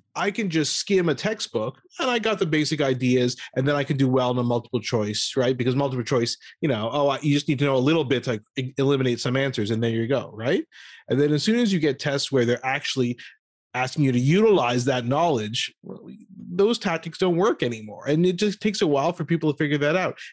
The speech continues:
And obviously it's different for different fields, but, you know, my undergraduate degree is in biology and physiology. And, and so, you know, that's the way you have to study for those things. And so as time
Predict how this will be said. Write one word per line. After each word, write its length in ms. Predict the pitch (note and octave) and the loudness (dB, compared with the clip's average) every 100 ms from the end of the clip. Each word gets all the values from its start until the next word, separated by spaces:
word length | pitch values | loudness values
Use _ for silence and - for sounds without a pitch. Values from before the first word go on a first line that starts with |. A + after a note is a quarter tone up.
| - | -2
And 80 | |
obviously 320 | E4+ F4 F3 D3+ | 0 0 2 2
it's 100 | C3+ | 2
different 240 | D#3+ D#3+ | -2 0
for 100 | C#3 | 0
different 320 | B2+ B2+ A2 | 0 -2 -4
fields, 380 | C3 B2 E3 G#3+ | 0 2 2 0
but, 200 | G#3+ G2 _ - | 0 -2 _ -4
you 100 | D3 | -2
know, 80 | A#2+ | 0
my 180 | A#2+ | 0
undergraduate 600 | B2+ B2+ A#2+ B2 A#2+ B2 | 0 -2 0 0 0 -2
degree 200 | A2+ A#2 | -2 -2
is 100 | A#2 | 0
in 80 | A2+ | -2
biology 760 | A2 G#2+ G#2+ A#2 A2+ A2 A2+ A2 | -4 -4 0 0 0 0 -4 -4
and 120 | A2 | -4
physiology. 800 | C3 A2+ A2+ A2 A2 G#2+ A2+ A2 | -4 -2 -2 -2 -4 -4 -6 -6
And, 140 | G#2+ - - - - | -10 -16 -18 -12 -4
and 160 | B2+ | 0
so, 240 | C#3 C3+ D#3 D#3+ - - | 2 0 -2 -14 -16 -10
you 80 | F#3 | -4
know, 160 | C3 G2+ _ - | -4 -4 _ -12
that's 380 | D3+ D3 D3+ | -4 -2 -2
the 100 | - | 0
way 120 | C3+ C3 | 2 2
you 120 | B2+ | 2
have 120 | B2+ | -2
to 80 | - | -4
study 240 | - C#3 | -4 -2
for 160 | B2 A#2 | -2 -4
those 220 | G#2 G#2 | -4 -6
things. 320 | - G2 - | -10 -14 -10
And 100 | A#2+ | -6
so 300 | - C#3+ B2+ - - | 0 0 0 -4 -8
as 100 | C3 | -6
time 260 | G3 G#3+ | -2 -2